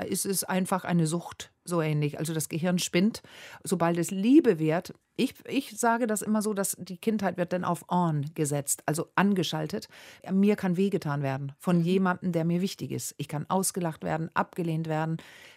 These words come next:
Speaker 1: Das ist das Wichtige, das glaube ich, also das Allerwichtigste,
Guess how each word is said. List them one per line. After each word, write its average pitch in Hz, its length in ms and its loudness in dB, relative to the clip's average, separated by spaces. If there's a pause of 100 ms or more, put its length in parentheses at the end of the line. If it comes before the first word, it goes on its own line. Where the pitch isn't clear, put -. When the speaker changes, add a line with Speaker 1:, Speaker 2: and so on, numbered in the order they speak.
(100)
Speaker 1:
Das 180 260 0
ist - 160 -6
das 160 160 -6
Wichtige, 143 360 -4
das 147 200 -4
glaube 156 260 0
ich, 175 260 -4
also 165 160 -2
das 165 160 0
Allerwichtigste, 143 800 0